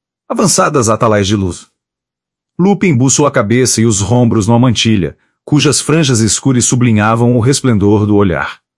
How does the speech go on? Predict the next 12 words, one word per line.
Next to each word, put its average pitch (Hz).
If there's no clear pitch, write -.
Reclinou-se, 117
quase 123
deitada, 101
numa 120
chaise 104
longue, 95
conchegando 123
aos 110
pés 120
espessa 123
manta 120
escocesa. 85